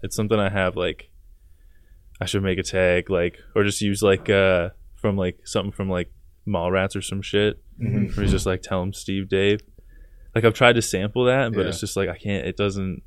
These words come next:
Speaker 2: Yeah, some samples are so hard to fit into a fucking song.
Speaker 1: Yeah, it's just, it's just, it's weird.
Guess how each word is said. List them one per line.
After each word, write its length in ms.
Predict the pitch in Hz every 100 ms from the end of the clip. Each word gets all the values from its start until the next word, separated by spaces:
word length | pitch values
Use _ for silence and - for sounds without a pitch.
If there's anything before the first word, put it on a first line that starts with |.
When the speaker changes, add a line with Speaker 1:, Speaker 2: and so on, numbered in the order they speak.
| - - - _ - - -
Speaker 2:
Yeah, 140 | 98
some 220 | - - -
samples 360 | 131 131 107
are 60 | 95
so 220 | - 95
hard 180 | 98 95
to 60 | 82
fit 200 | - 87
into 200 | 101 90
a 60 | 85
fucking 300 | 92 92 95
song. 360 | 95 98 117 - - -
Speaker 1:
Yeah, 260 | 101 95 95
it's 100 | 101
just, 140 | 117
it's 200 | 113 113
just, 260 | 135 - -
it's 180 | 110 -
weird. 360 | 87 92 92